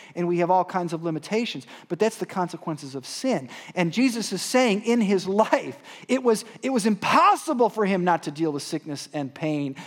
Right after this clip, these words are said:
and physical deformity because he is the living, breathing kingdom of God. He's saying, "Listen,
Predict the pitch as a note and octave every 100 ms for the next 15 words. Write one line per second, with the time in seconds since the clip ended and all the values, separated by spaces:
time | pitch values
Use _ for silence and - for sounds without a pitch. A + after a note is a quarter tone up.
0 | - - D3 D#3 D3 C#3+ C#3+ C3 - C#3+
1 | D3+ D#3+ - - - G#3 A3+ G3+ A3 D4+
2 | C#4+ C4 G3 G#3 A3 C#4 C#4+ B3+ G3+ B3+
3 | A#3+ A3 A#3+ A#3+ A3+ F#3+ A#3+ C4 A3 A#3
4 | G#3+ G#3+ D#4 - E3+